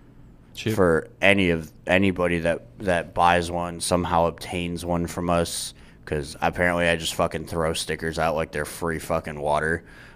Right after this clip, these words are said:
Speaker 2: Um, so if you get a sticker from us, you have to sticker bomb something and tag us in it. Wherever you decide to put it,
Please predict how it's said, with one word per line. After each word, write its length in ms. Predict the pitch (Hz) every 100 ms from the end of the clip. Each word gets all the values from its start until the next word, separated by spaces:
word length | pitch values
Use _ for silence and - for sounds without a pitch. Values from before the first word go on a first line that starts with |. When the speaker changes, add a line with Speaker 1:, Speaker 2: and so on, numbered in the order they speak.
| -
Speaker 2:
Um, 720 | 76 85 80 76 71 71 - - - - - -
so 440 | - 101 92 87
if 180 | 82 87
you 60 | 87
get 120 | 110
a 40 |
sticker 280 | 110 117 95
from 200 | 87 85
us, 280 | 73 73 -
you 180 | - 87
have 520 | - - 82 85 - -
to 180 | 98 87
sticker 480 | - - 87 82
bomb 560 | 76 - 76 71 73 76
something 840 | - - - 110 98 87 80 73 - - - - - - -
and 260 | 78 76 -
tag 400 | - - 78 71
us 180 | 71 -
in 120 | 67
it. 100 | 67
Wherever 480 | 85 92 101 120 143
you 180 | 135 143
decide 480 | 135 - 143 131 123
to 40 |
put 300 | - 123 107
it, 240 | 80 82